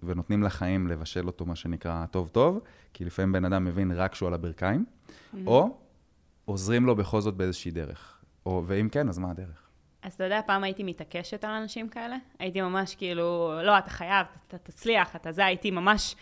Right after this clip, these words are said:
Speaker 2: דוחפת אותם לשם, ואז אם הם היו מגיעים לשם, הם היו נותנים לי את הקרדיט.
Speaker 1: Mm, אוקיי.
Speaker 2: ואז זה לא היה עובד בכל מקרה.
Speaker 1: הבנתי. ואז את לא באמת בונה להם את הערך העצמי שלהם, זה בעצם
Speaker 2: אין פה שום דבר.
Speaker 1: כן.
Speaker 2: אז מה שאני עושה במקום זה,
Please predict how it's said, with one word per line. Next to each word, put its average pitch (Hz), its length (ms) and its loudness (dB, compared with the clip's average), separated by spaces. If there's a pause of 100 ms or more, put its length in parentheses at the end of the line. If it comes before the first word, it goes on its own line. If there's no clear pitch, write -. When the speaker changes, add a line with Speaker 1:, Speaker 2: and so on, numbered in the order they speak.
(300)
Speaker 2:
דוחפת 214 380 2
אותם 240 240 4
לשם, 262 280 0 (520)
ואז 214 280 6
אם 233 100 0
הם 233 120 0
היו 190 140 0
מגיעים 190 280 0
לשם, 302 300 -2 (280)
הם 185 80 -4
היו 196 120 0
נותנים 190 260 -4
לי 180 60 -4
את 175 80 -10
הקרדיט. - 460 -12 (540)
Speaker 1:
Mm, - 20 -4 (360)
אוקיי. - 280 -6 (180)
Speaker 2:
ואז 185 180 2
זה 180 80 -2
לא 175 60 0
היה 165 120 -2
עובד 156 220 -6
בכל 156 220 -8
מקרה. 143 180 -8
Speaker 1:
הבנתי. 87 340 -4
ואז 98 240 0
את 101 140 -2
לא 107 80 2
באמת 101 280 2
בונה 92 260 2
להם 92 200 2
את 87 80 -6
הערך 87 220 -6
העצמי 85 300 -6
שלהם, 98 420 -2
זה 80 100 -8
בעצם 85 440 -8 (160)
Speaker 2:
אין 196 140 -4
פה 208 120 -6
שום 220 220 -4
דבר. 254 280 2 (240)
Speaker 1:
כן. - 160 -10 (200)
Speaker 2:
אז 180 180 -2
מה 214 160 4
שאני 240 240 0
עושה 208 200 0
במקום 226 340 2
זה, 190 280 -2